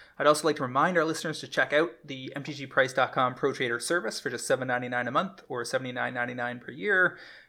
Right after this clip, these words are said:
You can get early access to this podcast, fantastic articles by the best M T G finance minds in the business, and a super active Discord forum that will drive better returns and save you money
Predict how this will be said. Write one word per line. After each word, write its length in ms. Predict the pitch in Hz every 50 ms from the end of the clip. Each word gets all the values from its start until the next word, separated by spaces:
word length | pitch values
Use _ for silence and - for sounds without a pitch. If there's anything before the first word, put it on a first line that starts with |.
| _ _
You 140 | - 139 135
can 480 | 131 - 139 131 131 131 127 127 127 131
get 140 | 131 143 147
early 240 | 190 214 202 202 185
access 300 | 175 170 - 165 151 -
to 60 | 151
this 120 | 143 -
podcast, 600 | - - 143 135 139 139 - 139 131 131 131 - -
fantastic 440 | 139 127 135 139 131 127 - 120 -
articles 420 | 123 120 120 - 123 120 117 -
by 120 | - 113
the 80 | 110 110
best 240 | - 120 117 - -
M 120 | 139 135 123
T 60 | 123
G 160 | 117 123 117
finance 380 | - 131 127 127 123 120 - -
minds 300 | 127 123 123 123 127 -
in 60 | 127
the 60 | 117
business, 420 | 135 185 208 208 208 202 196 196 -
and 180 | - 143 143
a 80 | 135 131
super 300 | 131 - 262 - 247 226
active 380 | 208 190 180 - 185 170 156 147
Discord 340 | 151 147 - 160 151 147 -
forum 220 | 147 139 135 135
that 80 | 131 127
will 80 | 127
drive 240 | 127 127 113 113 113
better 140 | 123 147 190
returns 480 | 202 - - 165 160 156 156 156 139 113
and 120 | 117 113
save 240 | - 170 214 214 220
you 140 | 214 214 196
money 320 | 180 165 135 107 120